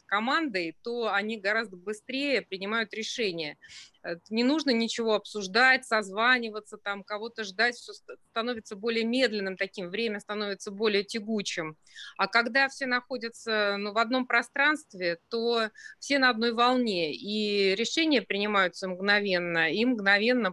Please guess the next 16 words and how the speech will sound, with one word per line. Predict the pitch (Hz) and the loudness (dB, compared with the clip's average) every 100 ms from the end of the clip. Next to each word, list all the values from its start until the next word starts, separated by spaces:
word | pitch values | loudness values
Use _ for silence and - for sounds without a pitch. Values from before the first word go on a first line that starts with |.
| - | -4
понимают, | 185 180 190 226 240 190 | -8 -2 4 6 6 2
что | - 240 240 | -2 0 2
нужно, | 208 202 175 | 2 0 -2
где | 170 196 | 0 0
поправить, | 185 170 - 220 254 226 220 - _ - - - | 2 0 4 6 6 4 -2 -8 _ -20 -20 -8
а, | 180 170 165 160 - - - | -4 -4 -6 -14 -18 -18 -8
как | 170 170 | -4 4
бы | 185 | 4
о | |
чём | - 262 202 | 4 2 2
запрос, | 190 190 233 254 277 - - | 2 0 2 4 2 -2 -12
и | - 185 | -8 -4
на | 202 214 | 0 0
это | 220 | 0
не | 196 | 0
нужно, | 202 233 202 170 160 | 0 -2 -2 -4 -4